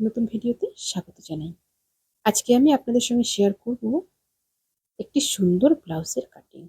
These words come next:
ব্লাউজটি আমার রয়েছে সামনের দিকে বোট নেক এবং পেছনে ডিপ নেক। আপনারা কিভাবে সহজে এইরকম একটা ডিজাইনার ব্লাউজ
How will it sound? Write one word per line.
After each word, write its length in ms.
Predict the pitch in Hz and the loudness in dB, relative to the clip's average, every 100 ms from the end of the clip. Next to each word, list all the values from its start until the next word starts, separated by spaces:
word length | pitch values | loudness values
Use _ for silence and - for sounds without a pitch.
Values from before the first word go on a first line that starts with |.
| _ _ _ _ _ _ - | _ _ _ _ _ _ 0
ব্লাউজটি 400 | 185 202 226 - | 6 6 6 4
আমার 180 | 311 294 226 | 6 6 4
রয়েছে 320 | 233 - - 381 - _ _ _ - | 2 2 -2 -2 -4 _ _ _ -8
সামনের 420 | - 185 190 185 | 0 4 4 4
দিকে 200 | 196 - 233 - | 2 -2 -2 0
বোট 200 | 175 180 196 | 0 2 2
নেক 180 | 214 294 _ _ _ _ _ | 2 2 _ _ _ _ _
এবং 140 | 226 285 285 | 0 0 2
পেছনে 400 | 208 - 226 320 - _ _ _ _ _ | -2 0 2 4 2 _ _ _ _ _
ডিপ 160 | 269 254 - | 2 2 -4
নেক। 200 | 139 - _ _ _ _ _ _ _ _ _ _ _ _ _ _ - | -8 -10 _ _ _ _ _ _ _ _ _ _ _ _ _ _ -2
আপনারা 260 | 220 302 294 | 2 4 4
কিভাবে 440 | - 269 - 285 349 339 - | 2 0 0 2 4 4 2
সহজে 500 | 202 - 254 - 311 370 _ _ _ _ - | 0 0 0 4 2 2 _ _ _ _ 0
এইরকম 360 | 202 220 - 240 | 2 2 0 0
একটা 200 | - - 349 - 185 | -2 -4 -6 0 4
ডিজাইনার 440 | 202 196 202 240 233 | 6 6 4 2 0
ব্লাউজ 300 | 185 240 | 0 0